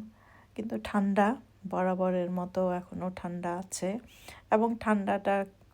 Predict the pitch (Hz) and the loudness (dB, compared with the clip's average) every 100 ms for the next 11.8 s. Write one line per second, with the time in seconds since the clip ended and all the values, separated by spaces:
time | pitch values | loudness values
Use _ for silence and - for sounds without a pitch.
0 | - 202 190 185 175 185 175 180 180 185 | -4 0 0 -2 -4 -2 -2 -2 2 0
1 | 185 185 180 175 175 170 175 180 175 180 | 0 -4 -2 -2 -2 -2 -4 -6 -4 -8
2 | 180 - 214 - - _ - _ - - | -6 -4 -4 -4 -16 _ -20 _ -20 -20
3 | _ _ _ _ - _ _ - - - | _ _ _ _ -20 _ _ -20 -20 -20
4 | - - - - - - _ _ - _ | -20 -20 -20 -20 -20 -20 _ _ -20 _
5 | _ _ _ - 208 190 190 - 214 196 | _ _ _ 4 6 6 4 0 2 4
6 | 175 - - - 175 190 190 190 190 190 | 2 -2 -10 -4 4 4 6 2 2 0
7 | 180 180 - 180 175 208 - - _ _ | -2 -4 -4 -2 0 -2 -6 -18 _ _
8 | - - - - - - - - _ _ | -20 -20 -20 -20 -20 -20 -20 -20 _ _
9 | _ _ _ _ _ - - 190 190 190 | _ _ _ _ _ -6 2 4 2 2
10 | 208 208 196 190 202 190 190 214 202 196 | 2 4 2 2 -2 0 0 2 2 0
11 | 185 - - - - 175 170 170 | -4 -10 -18 -18 -10 -6 -2 -2